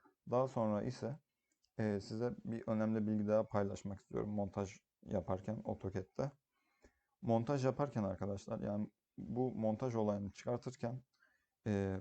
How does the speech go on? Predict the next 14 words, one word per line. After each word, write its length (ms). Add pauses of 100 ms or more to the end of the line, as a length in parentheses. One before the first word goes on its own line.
burada 720
bakın 440
bazı 300
yerlerde 500
buradaki 300
cıvatalar 460
mesela 680
hiç 240
yapılmamış. 500
Yani 220
tarama 320
işlemi 280
yapılmamış 560
bunlarda. 400